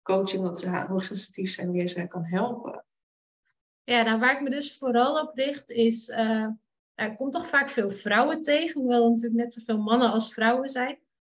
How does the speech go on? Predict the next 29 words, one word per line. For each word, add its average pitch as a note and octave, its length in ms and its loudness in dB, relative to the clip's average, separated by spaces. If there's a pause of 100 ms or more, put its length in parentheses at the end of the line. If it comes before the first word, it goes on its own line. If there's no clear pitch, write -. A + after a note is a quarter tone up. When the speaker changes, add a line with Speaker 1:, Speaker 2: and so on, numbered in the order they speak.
(160)
Speaker 2:
Alleen A#3 240 4
bij A3+ 120 6
vrouwen, A3+ 840 2
ja, B3+ 140 -2
die G#3+ 120 0
komen A3 280 -2
er A3 140 -6
toch A#3 240 -6
makkelijker A3 760 0 (600)
mee A#3 200 4
in G3 100 0
aanraking C#4+ 720 4
of D4 80 -2
zo C4+ 220 -6
met C4+ 180 -4
H C4 180 0
S - 120 -10
P. - 60 -12 (840)
En A#3 260 4
waar A#3+ 160 8
ik B3+ 60 -6
ze - 120 -6
dus A#3+ 280 0
vooral A#3 380 4
ook B3+ 200 -6
bij A3+ 200 -2
help, A3 380 -2 (220)
is - 80 -20
eigenlijk C4+ 200 -2